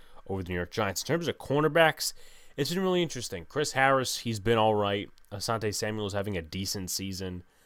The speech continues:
I know Campbell, Kavon, Tavon, Tavon Campbell, he's had to play a couple of games, hasn't been that great. And then their other corner, Michael Davis, who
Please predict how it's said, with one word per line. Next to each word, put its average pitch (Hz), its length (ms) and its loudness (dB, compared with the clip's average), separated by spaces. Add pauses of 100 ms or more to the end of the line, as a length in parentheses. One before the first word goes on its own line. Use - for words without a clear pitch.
(1000)
I 104 100 0
know 110 600 6 (560)
Campbell, 131 800 2 (1600)
Kavon, 117 680 6
Tavon, 120 720 2
Tavon 120 420 2
Campbell, 117 460 2
he's 110 260 0
had 113 180 4
to 107 60 0
play 113 220 2
a 110 40 0
couple 110 240 -2
of 110 80 -2
games, 110 280 0
hasn't 101 320 0
been 110 120 0
that 92 220 0
great. 87 680 -2 (880)
And 107 260 -2
then 104 640 4
their 101 140 4
other 117 160 6
corner, 104 320 0
Michael 98 260 -2
Davis, 107 360 2
who 92 120 -4